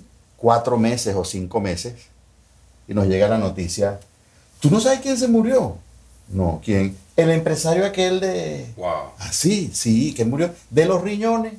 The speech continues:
Speaker 2: ¿Qué riñón?
Speaker 1: Y yo, "Oh, <laughs> oh, oh". Que Amílcar me decía,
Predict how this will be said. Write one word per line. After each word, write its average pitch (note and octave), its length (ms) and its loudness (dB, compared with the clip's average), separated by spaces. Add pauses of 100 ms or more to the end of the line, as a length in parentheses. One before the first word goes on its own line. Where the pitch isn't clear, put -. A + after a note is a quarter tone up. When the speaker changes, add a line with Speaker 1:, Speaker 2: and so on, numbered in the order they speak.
(1500)
Speaker 2:
¿Qué F#2+ 160 2
riñón? F2+ 420 -4 (140)
Speaker 1:
Y F2+ 100 -2
yo, - 260 0
"Oh, A2 260 0 (240)
<laughs> - 540 0
oh, - 480 2 (540)
oh". A#2+ 360 2 (520)
Que A2+ 120 4
Amílcar A2+ 420 4
me B2 140 4
decía, G2+ 300 2